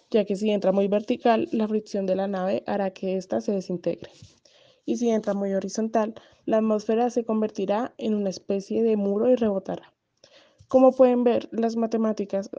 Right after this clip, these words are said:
no solo están ligadas a la parte biopsicosocial, sino también al desarrollo de nuevas tecnologías,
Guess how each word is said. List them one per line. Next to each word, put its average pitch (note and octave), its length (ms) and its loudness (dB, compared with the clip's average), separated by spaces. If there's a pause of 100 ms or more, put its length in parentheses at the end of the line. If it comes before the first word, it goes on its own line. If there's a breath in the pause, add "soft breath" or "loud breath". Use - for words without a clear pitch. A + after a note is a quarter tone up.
no A#3 260 -2
solo A#3+ 400 2
están A#3 240 -2
ligadas A3 480 0
a A3 60 2
la A3+ 160 0
parte G3 340 -2
biopsicosocial, G#3 1120 -2 (540 soft breath)
sino A#3 360 2
también G#3+ 460 0
al A#3 160 0
desarrollo A3 540 2
de G#3 120 2
nuevas A3 300 0
tecnologías, G3+ 800 -2